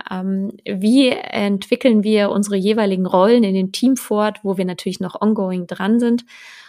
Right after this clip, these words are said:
Und, ähm, ja, wo kommen wir auch zusammen? Bis dato habe ich immer zu Hause gearbeitet und wenn man zu zweit ist und Lina auch in Hamburg ist, ist es trotzdem sehr schön, auch ab und zu sich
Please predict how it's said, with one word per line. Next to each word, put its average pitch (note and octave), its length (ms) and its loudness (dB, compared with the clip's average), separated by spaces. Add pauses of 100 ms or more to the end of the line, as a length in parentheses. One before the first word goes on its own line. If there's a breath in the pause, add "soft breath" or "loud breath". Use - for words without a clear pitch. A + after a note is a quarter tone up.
(220 loud breath)
Und, G3 420 0
ähm, F#3+ 560 -2 (100)
ja, G3+ 460 -2
wo G3+ 380 2
kommen G#3+ 260 0
wir - 140 -4
auch F#3+ 120 -4
zusammen? E3 540 -6 (320)
Bis G3 100 -12
dato G#3 240 0
habe G#3 160 0
ich - 320 -8
immer G3+ 260 2
zu F#3 180 -4
Hause G#3+ 220 0
gearbeitet A#3 760 -6
und G3 460 -4
wenn G3+ 160 -4
man G3 160 -2
zu - 120 -10
zweit - 320 -4
ist A#3 240 -4
und F#3+ 300 -6
Lina G3+ 280 0
auch F#3+ 120 -4
in F#3 120 -4
Hamburg G#3+ 340 0
ist, - 260 -6 (800 loud breath)
ist A3 140 2
es A#3 120 -4
trotzdem G#3+ 360 0
sehr G#3 140 4
schön, G#3 300 4
auch - 120 -4
ab - 180 -6
und E3+ 120 -4
zu - 120 -6
sich F#3 360 -8